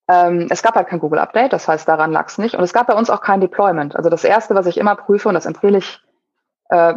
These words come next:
das empfehle ich allen, die im seo arbeiten, ist, mit der Entwicklungsabteilung zu sprechen und zu sagen, Habt ihr zufällig irgendwas deployed,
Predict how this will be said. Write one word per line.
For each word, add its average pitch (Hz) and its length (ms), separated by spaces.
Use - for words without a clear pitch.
das 175 120
empfehle 180 280
ich 214 140
allen, 220 440
die 190 40
im 180 100
seo 190 200
arbeiten, 190 400
ist, - 320
mit 180 140
der 175 60
Entwicklungsabteilung 175 760
zu 170 100
sprechen 170 380
und 160 100
zu 160 80
sagen, 160 200
Habt - 240
ihr 185 180
zufällig 185 720
irgendwas 208 480
deployed, 170 580